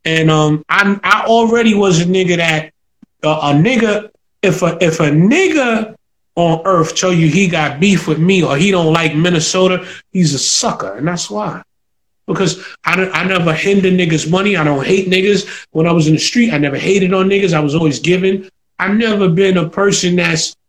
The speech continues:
like, "Oh, that nigga got the new two thousand nine B M W. I don't like him." I, that's just not my energy. My energy never been, "Oh, that nigga got them hot beats. Fuck him.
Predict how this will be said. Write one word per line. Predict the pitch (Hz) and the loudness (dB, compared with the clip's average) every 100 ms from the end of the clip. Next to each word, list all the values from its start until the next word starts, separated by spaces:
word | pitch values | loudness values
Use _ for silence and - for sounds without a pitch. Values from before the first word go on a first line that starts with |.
| _ _ _ 190 | _ _ _ -2
like, | 175 156 151 - _ _ _ - | 0 0 -4 -10 _ _ _ -2
"Oh, | 139 | 0
that | 151 151 | 0 0
nigga | 151 131 | -2 -2
got | 127 131 | -4 -4
the | 123 | -2
new | 147 165 131 - _ _ _ _ _ _ _ _ _ | 2 2 2 -4 _ _ _ _ _ _ _ _ _
two | - 180 | -2 0
thousand | 160 151 156 151 165 | 0 -2 0 2 2
nine | 160 143 | 2 2
B | 165 | 2
M | 147 | 2
W. | 143 160 135 | 0 0 0
I | 139 | 0
don't | 147 143 | 0 0
like | 156 151 | -2 -4
him." | 117 107 113 - | -10 -14 -16 -8
I, | 151 | -4
that's | 151 160 - | -2 -2 -2
just | 185 - | -4 -2
not | 170 160 | -4 -2
my | 160 175 | -2 0
energy. | 220 165 131 - - - | 0 0 -2 -8 -18 -4
My | 160 170 | -2 0
energy | 190 190 156 175 | 0 2 2 2
never | 175 170 156 | 2 0 0
been, | 160 160 156 - - | 2 0 0 -10 -8
"Oh, | 147 156 | -2 0
that | 160 | 2
nigga | 165 160 156 - | 2 0 -2 -2
got | 156 151 | -4 -2
them | 147 | -2
hot | 175 160 143 | -2 -2 0
beats. | 185 - | 0 -2
Fuck | - 196 - | -4 -4 -4
him. | 151 123 | -4 -6